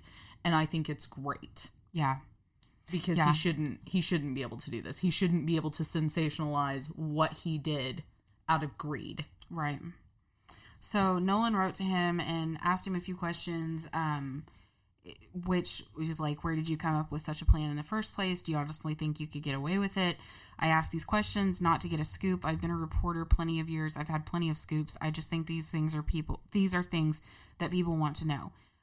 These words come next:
Speaker 2: Um, he, uh, sa-, goes on to say, "I've included a stamped self-addressed envelope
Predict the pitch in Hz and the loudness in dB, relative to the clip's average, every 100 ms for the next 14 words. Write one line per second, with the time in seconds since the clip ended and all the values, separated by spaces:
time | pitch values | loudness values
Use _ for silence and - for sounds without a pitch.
0 | _ 160 143 131 110 131 90 196 _ _ | _ 4 4 2 -4 -4 -6 -8 _ _
1 | - 175 151 147 147 147 156 160 - _ | -6 0 2 2 2 0 -4 -8 -20 _
2 | _ _ _ _ _ _ _ _ 160 139 | _ _ _ _ _ _ _ _ 0 0
3 | 127 113 - - _ - - 165 165 160 | -2 -8 -14 -20 _ -10 -6 -4 0 2
4 | 156 151 151 156 151 147 147 - 156 147 | 4 4 2 2 4 2 0 0 0 0
5 | 147 - 151 143 - 147 - 147 160 - | -2 0 0 0 -4 -4 -4 -4 -4 -2
6 | 214 208 196 180 | 0 2 4 2